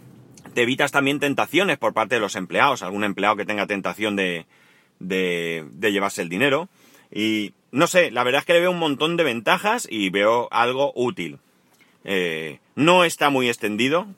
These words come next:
para nada, porque ya digo, ayer me llamó la atención, aunque también, como os he dicho, me suena que ya lo había visto anteriormente. Pero desde luego... Eh,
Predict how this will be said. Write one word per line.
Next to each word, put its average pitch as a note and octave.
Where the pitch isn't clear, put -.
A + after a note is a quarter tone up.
para F#2
nada, C3
porque G2
ya F#2+
digo, A2+
ayer G#2
me A2
llamó G#2+
la G#2
atención, A2+
aunque G#2
también, G#2
como G2+
os G2
he A2
dicho, A2
me G2+
suena A#2+
que G2
ya A2
lo A2
había G2+
visto G2+
anteriormente. F#2+
Pero E3
desde B2+
luego... D3+
Eh, G2+